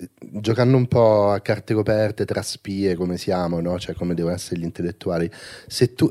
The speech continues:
t-, cosa sospetti che io senta, eh,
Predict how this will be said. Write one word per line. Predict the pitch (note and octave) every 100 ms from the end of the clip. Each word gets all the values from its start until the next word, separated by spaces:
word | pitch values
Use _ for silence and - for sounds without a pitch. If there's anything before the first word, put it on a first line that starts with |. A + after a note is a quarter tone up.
| A2
t-, | -
cosa | - C3+ D#3
sospetti | D3 C#3 - B2 A2+ - A#2
che | - G#2 G2 F#2+ G2
io | G#2 G#2
senta, | - G2 F#2 F#2 - F#2 F2 F2 - _ - - - - - _
eh, | F#2 F2+ F2+ E2+ D#2+ D2+ G#1+